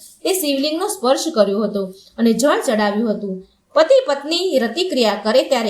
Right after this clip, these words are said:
એમનું શરીર અપવિત્ર થઈ જાય છે અને આવી અવસ્થામાં શિવલિંગને ક્યારેય સ્પર્શ ન કરવો જોઈએ. શિવલિંગ મારો સંપૂર્ણ અવતાર છે.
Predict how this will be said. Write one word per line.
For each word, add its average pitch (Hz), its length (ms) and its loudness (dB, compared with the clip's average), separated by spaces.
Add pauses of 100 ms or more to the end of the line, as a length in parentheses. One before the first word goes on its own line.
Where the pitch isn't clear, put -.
એમનું 233 240 0
શરીર 233 340 -2
અપવિત્ર 247 580 0
થઈ 220 260 -2
જાય 320 240 2
છે 339 240 -6
અને 220 280 -2
આવી 254 240 0
અવસ્થામાં 202 640 -4
શિવલિંગને 302 520 -4
ક્યારેય 208 320 0
સ્પર્શ 240 420 -4
ન 220 140 0
કરવો 320 340 0
જોઈએ. 196 400 -2
શિવલિંગ 381 800 0
મારો 240 240 0
સંપૂર્ણ 233 460 0
અવતાર 214 500 0
છે. 226 320 -4